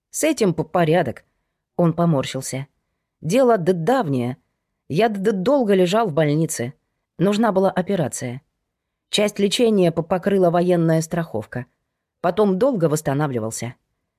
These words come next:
Нашел работу здесь". "Мне ужасно жаль", искренне сказала я.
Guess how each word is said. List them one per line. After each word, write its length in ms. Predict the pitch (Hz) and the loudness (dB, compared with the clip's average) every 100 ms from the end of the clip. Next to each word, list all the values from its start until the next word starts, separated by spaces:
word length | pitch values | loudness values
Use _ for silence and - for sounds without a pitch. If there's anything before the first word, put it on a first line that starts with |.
| _ - | _ -2
Нашел 340 | 202 220 226 | 0 2 2
работу 320 | 208 190 196 | 2 2 0
здесь". 380 | 185 120 127 - _ _ _ _ _ _ _ _ _ - | -2 -4 -6 -10 _ _ _ _ _ _ _ _ _ -2
"Мне 240 | 175 175 | 2 4
ужасно 480 | 180 175 180 180 175 | 2 2 0 0 0
жаль", 340 | 165 156 143 - _ _ _ _ - | 2 0 -2 -6 _ _ _ _ -2
искренне 440 | 208 208 202 190 | -2 0 0 0
сказала 420 | 175 180 170 185 185 | 2 0 2 2 2
я. 340 | 147 131 | 0 -4